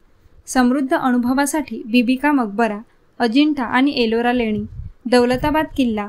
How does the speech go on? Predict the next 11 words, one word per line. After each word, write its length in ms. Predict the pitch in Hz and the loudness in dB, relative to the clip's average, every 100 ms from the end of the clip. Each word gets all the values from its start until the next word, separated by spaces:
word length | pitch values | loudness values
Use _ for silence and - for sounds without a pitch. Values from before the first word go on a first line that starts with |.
| 240 _ _ | -12 _ _
आणि 240 | 294 247 311 | 0 2 0
घृष्णेश्वर 680 | 233 269 247 277 285 311 302 | 0 0 2 0 0 0 2
मंदिराला 640 | 254 233 254 262 226 214 320 | 2 0 0 0 0 -4 -6
भेट 340 | 226 233 202 196 | 2 2 2 -2
द्या. 180 | 208 - - - - - - _ _ - - - - 269 | -4 -6 -16 -20 -20 -20 -20 _ _ -16 -14 -12 -2 2
ताडोबा 400 | 247 240 254 294 | 4 2 0 0
अंधारी 480 | 269 254 262 269 226 | 2 2 2 0 0
व्याघ्र 340 | 233 214 220 | 0 0 -2
प्रकल्प, 520 | 226 220 226 214 220 208 359 - | -2 -2 -2 -2 -4 -6 -10 -6
चंद्रपूर. 520 | 233 220 220 220 208 - - - - - - - | -2 0 -2 -4 -8 -12 -20 -20 -20 -20 -20 -2
वाघ, 280 | 262 262 | 2 2